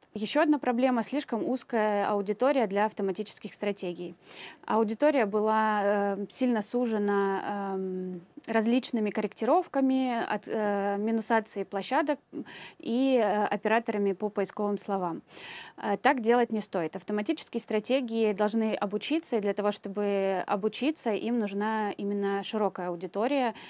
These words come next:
без каких-либо сужений, э, извне, ну, то есть со стороны того, кто настраивает рекламную кампанию. Также наш заказчик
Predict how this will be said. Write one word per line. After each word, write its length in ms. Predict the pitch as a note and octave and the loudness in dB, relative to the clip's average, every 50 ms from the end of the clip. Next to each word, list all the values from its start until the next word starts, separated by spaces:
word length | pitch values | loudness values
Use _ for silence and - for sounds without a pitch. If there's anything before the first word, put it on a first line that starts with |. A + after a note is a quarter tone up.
| - - _ | -20 -14 _
без 440 | - F#3 G#3+ A3+ G#3+ - - - - - | -2 0 2 2 2 -2 -8 -10 -8 -4
каких-либо 480 | - A3 - - A3+ - G#3+ G#3 G3 G3 | -4 -4 -2 -2 -4 -2 -2 -2 -2 -2
сужений, 720 | - - G3+ F#3 G3+ A3 B3 A#3+ A3+ G#3+ G3+ G3 - - | -6 -6 -6 -2 0 0 2 2 2 0 0 -2 -4 -4
э, 260 | - G#3 G3+ G3 F#3+ - - | -6 -6 -6 -6 -8 -6 -6
извне, 400 | - G3 G3 F3+ F#3+ G3+ A#3 B3+ | -6 -6 -4 -4 -2 -2 -2 0
ну, 120 | - G3+ F#3 | 0 -2 -2
то 100 | - F#3+ | -2 -4
есть 140 | F3 - | -6 -6
со 100 | - G3 | -10 -12
стороны 500 | - - G3+ G3+ G3+ G3+ G#3 A3+ A#3 G#3+ - - - - - - | -8 -6 -4 -2 -2 -2 -2 -2 -2 -4 -6 -12 -16 -18 -18 -8
того, 180 | - G#3+ F#3+ G#3+ | -4 -2 -2 -2
кто 140 | G#3+ - - | -4 -2 -2
настраивает 540 | F#3+ F#3 F#3 - G#3+ F#3+ F#3+ F3+ F#3+ F#3 G3 | -2 -2 -2 -2 -2 -2 0 -2 -4 -6 -6
рекламную 420 | F#3+ - - F#3 F#3 F#3 F#3 F#3 | -8 -6 -4 -4 -2 -2 -4 -4
кампанию. 560 | - F#3+ F#3+ F#3 F#3 F3+ F3 F3+ F3+ - G3+ - - _ | -2 -4 -4 -2 -4 -6 -6 -6 -6 -8 -10 -14 -20 _
Также 260 | - C4+ C#4+ D4 C#4+ C#4 | 0 0 2 2 2 2
наш 200 | B3 B3+ C4+ B3 | 4 4 2 2
заказчик 560 | A#3 - G#3+ - A#3+ D4 D4 - C#4 C4 | 0 -2 0 2 2 2 2 0 -2 -2